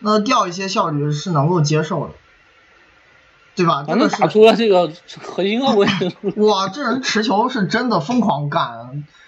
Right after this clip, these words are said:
Speaker 1: 而且他和早年还有一个区别是，早年他有时候更倾向于单挑，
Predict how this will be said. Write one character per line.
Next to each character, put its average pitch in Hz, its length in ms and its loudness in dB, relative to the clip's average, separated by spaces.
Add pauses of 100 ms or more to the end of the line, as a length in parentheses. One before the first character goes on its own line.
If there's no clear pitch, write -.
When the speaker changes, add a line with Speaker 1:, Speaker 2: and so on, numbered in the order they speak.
(280)
Speaker 1:
而 277 120 2
且 285 80 -2 (440)
他 302 260 0
和 254 180 -4
早 208 180 -2
年 180 160 -6
还 208 120 -2
有 247 100 0
一 185 40 -2
个 165 120 0
区 151 220 -4
别 135 200 -2
是， 147 240 0
早 156 200 -2
年 190 240 -2
他 269 160 0
有 175 220 0
时 190 80 -2
候 214 140 2
更 220 180 0
倾 220 180 0
向 160 240 2
于 147 60 -2
单 165 240 -2
挑， 147 520 -2